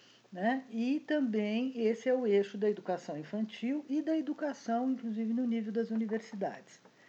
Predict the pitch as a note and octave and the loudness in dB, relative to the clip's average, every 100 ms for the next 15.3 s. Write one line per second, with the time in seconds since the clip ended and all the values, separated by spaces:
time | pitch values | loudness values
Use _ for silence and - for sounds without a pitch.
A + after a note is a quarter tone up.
0 | - - - G#3+ G3 B3 A#3+ C#4+ - D#4+ | -20 -20 -12 -6 0 0 2 -2 -2 -4
1 | - A#3+ A3+ A#3+ B3+ G#3 F#3+ G#3 G#3+ G#3+ | 0 2 2 0 -2 -2 -2 -4 -4 0
2 | G#3 E3+ D#3 - F3 - E3 D3+ G#3+ G#3 | 0 0 -2 -2 -4 -2 -6 -2 2 2
3 | G#3+ A3+ A#3 G3 G#3 G#3 - - G3 - | 2 0 -2 -2 0 -2 -4 -10 -8 -4
4 | F#3 F#3 F#3 E3+ G3 G3 A#3+ A3+ G3+ G3+ | -4 -4 -8 -4 -4 -2 0 0 2 0
5 | A3+ G3+ A3 - C4+ - G#3+ G#3 G#3+ A3+ | 0 -2 -4 -6 -6 -4 -2 0 -2 -6
6 | - - - - _ _ G3+ G3 A3+ G#3 | -12 -20 -20 -20 _ _ -2 -2 0 2
7 | G3+ F#3+ G3 G3+ G#3+ G#3+ - G#2+ - - | 2 2 0 0 0 -2 -8 -10 -12 -20
8 | - - _ D#3+ F#3+ A3+ - _ _ _ | -20 -20 _ -6 -4 -4 -8 _ _ _
9 | _ _ _ _ _ - - - - - | _ _ _ _ _ -20 -20 -20 -20 -20
10 | - - G3 F#3+ F#3+ F#3 F#3 A3 B3 A#3 | -20 -2 2 4 6 4 2 2 6 4
11 | G#3 C4 A3+ A#3+ C#4+ A#3 A3 G#3 G3 F3+ | 4 0 0 0 -2 0 -2 -2 0 2
12 | E3 E3 E3 D#3+ D#3 D#3+ D#3 F3+ F#3+ F#3 | 2 2 -2 -2 -4 -4 -4 -6 -6 -2
13 | G#3+ C#4 A3+ D3+ - G3+ F#3 F3+ E3 E3 | 0 2 0 -2 -2 -2 -2 -4 -4 -6
14 | E3 D#3+ E3+ D#3+ F#3+ F#3 G3+ G3 F#3+ F#3 | -6 -8 -10 -8 -6 0 2 4 4 2
15 | - F3+ | 0 -4